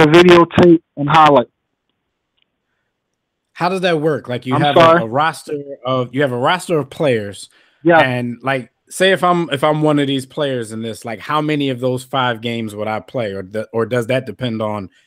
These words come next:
Speaker 2: how many, you know, people you actually have that signed up?
Speaker 1: A combination of both. If you could play, we're gonna have you out there.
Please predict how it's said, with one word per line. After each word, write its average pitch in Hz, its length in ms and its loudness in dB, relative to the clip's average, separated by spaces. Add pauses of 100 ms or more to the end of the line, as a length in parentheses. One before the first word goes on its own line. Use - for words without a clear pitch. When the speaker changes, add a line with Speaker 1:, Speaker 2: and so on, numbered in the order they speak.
(140)
Speaker 2:
how 127 180 -4
many, 107 440 -6 (180)
you 127 80 -8
know, 107 140 -6
people 127 260 -6
you - 240 -14
actually 98 260 -12
have 101 400 -8 (400)
that 98 140 -8
signed 101 320 -8
up? - 180 -10 (2750)
Speaker 1:
A 143 100 0
combination 175 800 4
of 139 100 2
both. 180 300 6 (560)
If 139 160 4
you 196 160 6
could 202 200 4
play, 214 260 6
we're 185 140 6
gonna 180 260 6
have 175 140 6
you 170 140 8
out 170 260 6
there. 117 240 2